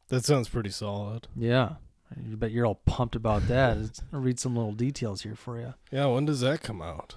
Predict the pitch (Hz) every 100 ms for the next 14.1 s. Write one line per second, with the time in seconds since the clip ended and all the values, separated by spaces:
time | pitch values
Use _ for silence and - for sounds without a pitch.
0 | - 123 - 131 143 107 - - - -
1 | _ _ _ - - - 120 120 117 120
2 | - 123 - 180 156 131 139 117 104 104
3 | - - - - - 131 123 120 120 120
4 | 180 180 131 113 135 160 127 104 104 120
5 | 131 - _ _ _ - - 160 135 123
6 | 131 120 120 127 - 123 113 110 - 156
7 | 147 151 - 127 113 113 104 _ _ _
8 | _ 117 107 - - 110 - 165 156 147
9 | - - - - _ - - - _ 135
10 | 123 117 123 123 120 110 117 131 131 113
11 | - 131 120 - - 135 113 120 135 170
12 | 202 - _ _ _ _ _ _ _ _
13 | _ _ _ _ _ - 113 113 113 110